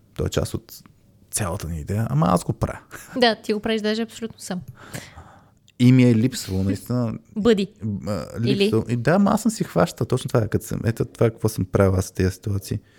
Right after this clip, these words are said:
Speaker 2: Ти си хващал Петя, например.
Speaker 1: Хващам Петя и казвам, не ме кефи това нещо,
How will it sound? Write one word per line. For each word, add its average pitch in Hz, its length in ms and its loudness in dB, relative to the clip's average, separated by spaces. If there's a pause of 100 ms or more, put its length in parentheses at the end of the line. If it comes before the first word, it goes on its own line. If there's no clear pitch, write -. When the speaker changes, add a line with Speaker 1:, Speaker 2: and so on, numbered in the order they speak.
Speaker 2:
Ти 202 100 0
си - 180 -6
хващал 214 380 -2
Петя, 214 300 -6
например. 175 120 -2
Speaker 1:
Хващам - 400 0
Петя 117 300 2
и 117 100 2
казвам, 117 340 0
не 110 80 4
ме 107 140 4
кефи - 300 -4
това - 220 0
нещо, 98 460 0